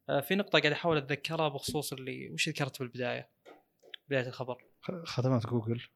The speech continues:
Speaker 2: تطبيقات
Speaker 1: إيه.
Speaker 2: التواصل الاجتماعي.
Speaker 1: يا أخي، دايمًا أقول ما أبي أنسى،
Speaker 2: حلو.
Speaker 1: وللأسف أنسى.
Speaker 2: المرات الجاية سجل
Speaker 1: إن
Speaker 2: شيء
Speaker 1: شاء الله.
Speaker 2: تتكلم عنه.
Speaker 1: أيوة.
Speaker 2: <laughs>
Speaker 1: وفي أيضًا نقطة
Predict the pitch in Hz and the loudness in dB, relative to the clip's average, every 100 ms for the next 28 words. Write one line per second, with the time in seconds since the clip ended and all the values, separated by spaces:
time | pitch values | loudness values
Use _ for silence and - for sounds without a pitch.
0 | _ - - 120 127 110 - 117 117 110 | _ -10 2 4 6 4 0 0 0 0
1 | 113 - 113 107 110 - _ _ _ _ | -2 0 0 0 -6 -10 _ _ _ _
2 | _ _ _ _ - - 147 160 147 139 | _ _ _ _ -6 -2 2 2 2 2
3 | 143 139 131 135 147 - 143 135 123 - | 0 0 0 -2 -2 -4 -4 -6 -8 4
4 | 127 117 135 - 123 139 127 - 160 147 | 4 4 0 -2 -4 -4 -4 -4 -6 0
5 | 131 123 117 127 127 113 - _ _ _ | 6 6 8 8 8 6 0 _ _ _
6 | - 131 120 117 127 113 - 110 107 107 | 6 8 8 6 6 6 4 2 2 -2
7 | 110 - - - - - - 139 143 135 | -6 -8 -20 -20 -4 0 4 6 8 6
8 | 135 127 - 143 139 139 139 139 - 156 | 6 0 0 -2 0 0 -2 -2 2 4
9 | 151 135 131 - - 120 | 6 4 2 -2 -4 -6